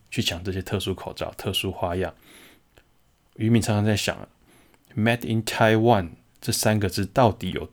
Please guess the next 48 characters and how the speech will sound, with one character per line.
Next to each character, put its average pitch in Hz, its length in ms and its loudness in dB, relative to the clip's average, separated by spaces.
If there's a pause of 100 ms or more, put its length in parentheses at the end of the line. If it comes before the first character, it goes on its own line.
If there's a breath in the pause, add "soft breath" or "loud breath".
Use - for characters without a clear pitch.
多 110 180 2
大 101 160 4
的 90 140 -6
魔 82 300 -10
力， 92 200 -12 (480 loud breath)
让 113 240 0
大 113 160 2
家 104 160 2
可 - 260 -6
以 98 260 -4 (380)
忘 117 280 2
了 87 80 -2
最 - 260 -2
基 - 380 -4
本 82 320 -10
的 - 100 -8
安 92 240 -4
全、 85 340 -6
最 120 200 0
基 131 320 -2
本 - 340 -10
的 - 120 -10
要 92 280 -10
求？ - 320 -6 (1000 soft breath)
“Made 127 360 0
in 127 120 2
Taiwan” 123 640 2
到 120 180 2
底 - 200 -8
有 67 120 -8 (100)
多 113 200 0
大 107 220 0
的 85 120 -8
神 87 440 -2
力， 92 180 -6 (280 loud breath)
让 110 180 0
大 110 160 2
家 104 200 0
认 95 320 0
为 85 220 -10 (260 soft breath)
只 - 160 -4
要 117 100 4
有 95 120 0
这 - 180 -8
三 131 360 2
个 107 120 0
字 98 320 0
呢， 92 280 -4